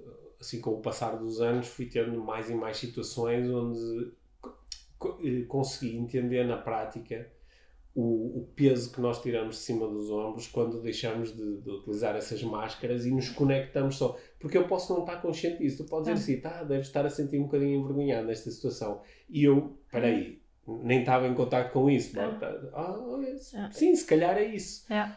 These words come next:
Speaker 1: Ou às vezes não, não é, é, sinto-me
Speaker 2: É outra
Speaker 1: frustrado por causa
Speaker 2: coisa,
Speaker 1: disto
Speaker 2: é.
Speaker 1: ou daquilo, mas a partir do momento em que eu consigo pôr, eh, cá fora, pá, é, é, é muito fixe.
Speaker 2: É libertador. É, é, é,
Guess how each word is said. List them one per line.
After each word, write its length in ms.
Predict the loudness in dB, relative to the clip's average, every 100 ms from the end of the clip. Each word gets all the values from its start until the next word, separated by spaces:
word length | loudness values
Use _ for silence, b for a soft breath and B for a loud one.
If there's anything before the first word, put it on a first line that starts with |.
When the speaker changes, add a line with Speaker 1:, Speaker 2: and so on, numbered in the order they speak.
| 4
Speaker 1:
Ou 180 | 8
às 120 | 10 8
vezes 160 | 6
não, 260 | 6 4 4
não 220 | 6 6
é, 240 | 6 6
é, 480 | 4 0 -4 -4 -8 -12 -16
sinto-me 400 | -4 -2 0 -2
Speaker 2:
É 40 | -2
outra 120 | -2
Speaker 1:
frustrado 500 | 2 6 12 12 12
por 60 | 6
causa 80 |
Speaker 2:
coisa, 80 | 4
Speaker 1:
disto 180 | 2 2
Speaker 2:
é. 40 | 2
Speaker 1:
ou 40 |
daquilo, 320 | 2 2 2
mas 140 | 2 2
a 80 |
partir 320 | 2 0 -2 -6
do 140 | 0
momento 380 | 4 6 4 4
em 80 | -2
que 80 |
eu 60 | -2
consigo 400 | -4 -6 -6 -6
pôr, 260 | -2 0 2
eh, 220 | 0 -2
cá 160 | -6
fora, 500 | -8 -6 -6 -4 -6 b b b b -12
pá, 180 | -10 -6
é, 640 | -4 0 0 -2 -4 -4
é, 80 | -2
é 340 | -2 -2 -4 -4
muito 320 | -2 -4 -6
fixe. 240 | -8 -2
Speaker 2:
É 80 | 0
libertador. 560 | 2 0 0 0 2 0
É, 60 | -2
é, 460 | -2 -4 -4 -4
é, 40 | -2